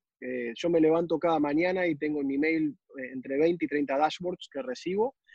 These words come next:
eh, y te puedo decir que tenemos más de cien dashboards operativos, donde medimos absolutamente todo y eso nos vuelve bastante,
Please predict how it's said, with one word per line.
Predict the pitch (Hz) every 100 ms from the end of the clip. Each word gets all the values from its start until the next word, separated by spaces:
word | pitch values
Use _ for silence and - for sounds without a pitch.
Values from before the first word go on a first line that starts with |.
| - -
eh, | 143 135 131 -
y | 147
te | 156
puedo | 170 160
decir | 156 170
que | 151
tenemos | 143 147 143
más | 139 143
de | 143
cien | 123 - 175 156
dashboards | 151 156 147 - -
operativos, | 117 131 123 156 127 104 - _ -
donde | 139 143 143
medimos | 156 170 175 165
absolutamente | 143 160 180 170 170 180 175 180 170 - _ _ - _ _ _ _ _ _ _ -
todo | 214 208 214 175
y | 165
eso | 160 180
nos | 170 147
vuelve | 165 170 170
bastante, | 143 - 160 151 170 156